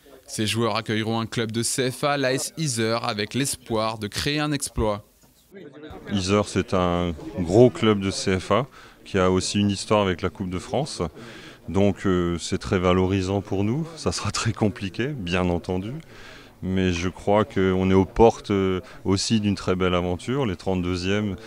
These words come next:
Speaker 2: c'est un rêve pour tout club amateur. Un match est un match. Il faudra essayer de le jouer à fond et de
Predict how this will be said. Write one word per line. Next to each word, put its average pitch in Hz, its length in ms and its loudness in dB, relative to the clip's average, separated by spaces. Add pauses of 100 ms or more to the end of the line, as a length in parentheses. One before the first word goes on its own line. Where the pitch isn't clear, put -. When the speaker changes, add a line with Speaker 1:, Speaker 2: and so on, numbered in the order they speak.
(100)
Speaker 2:
c'est - 160 -4
un 90 100 2
rêve 92 340 0
pour - 240 -8
tout - 120 -8
club 95 260 0
amateur. 90 580 -4 (1600)
Un 90 100 0
match 85 280 2
est 87 120 -4
un 92 60 2
match. 85 440 -2 (200)
Il 85 160 -8
faudra 85 460 -2
essayer 92 360 -2
de 82 400 -4
le 85 120 -4
jouer 90 320 0
à 90 100 2
fond 110 380 -4
et 90 60 -4
de 76 340 -6